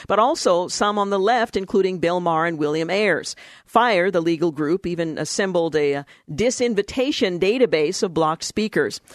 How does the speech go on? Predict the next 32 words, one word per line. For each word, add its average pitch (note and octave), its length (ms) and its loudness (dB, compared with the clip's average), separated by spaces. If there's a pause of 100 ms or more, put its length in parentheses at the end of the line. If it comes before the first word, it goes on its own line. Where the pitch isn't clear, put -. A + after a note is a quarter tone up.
(140)
Similar B3 360 2
to G#3+ 120 0
Janus, F#3+ 580 0
other F3 240 0
recent E3 380 -4
cases D#3+ 380 -2
don't F3+ 240 0
directly G#3+ 480 0
speak F3 300 -4
to - 80 -8
campus D3 380 -4
free D3+ 200 -4
speech, G#3+ 340 -4
but G#3+ 220 2
could C4+ 240 0
establish F#3 500 0
new F3 140 -2
precedents, G#3 640 -2 (340)
Maddox D#3 320 -4
points D#3+ 360 -4
out. D#3+ 260 0 (200)
The G3 60 -6
Supreme C#4+ 360 0
Court B3 280 2
in G3+ 360 -2
Minnesota A#3+ 540 2
votes, G3 520 -2
uh, E3 240 0
Voters G3+ 460 2
Alliance D#3+ 540 -2
versus E3 420 -2
Mansky. F3+ 640 -2